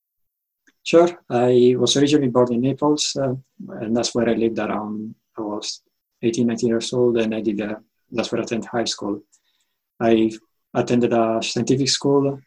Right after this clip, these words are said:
in order to get started with, mm, my passion, which was, like, about mathematics, physics, uh, and so on. And then after, I decided to start becoming a self-taught programmer, uh, and that's where I did my start, uh,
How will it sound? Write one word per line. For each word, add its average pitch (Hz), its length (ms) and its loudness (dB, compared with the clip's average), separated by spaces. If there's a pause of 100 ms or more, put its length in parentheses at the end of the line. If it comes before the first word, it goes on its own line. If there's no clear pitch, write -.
in 107 140 -10
order 110 120 -4
to 113 140 -8
get 113 100 -2
started 107 420 -6
with, - 180 -12
mm, 101 300 -6 (600)
my 113 120 -2
passion, 113 380 -2
which 107 200 -10
was, 101 120 -8
like, 101 140 -6
about 101 400 -6 (380)
mathematics, 120 680 0
physics, - 560 -2
uh, 110 140 -6 (480)
and 117 100 0
so 110 140 0
on. 107 80 -2
And 107 100 -2
then 110 140 0
after, 107 280 -4
I 104 60 -2
decided 101 340 -6
to 101 400 -4 (380)
start - 380 -4 (260)
becoming 110 300 0
a 107 60 -2
self-taught 104 460 -2
programmer, 101 520 -2
uh, 98 160 -4 (220)
and 110 100 -2
that's - 160 -2
where 104 160 0
I 101 200 2
did 101 280 -2
my 98 260 -2 (280)
start, - 400 -4
uh, 101 220 0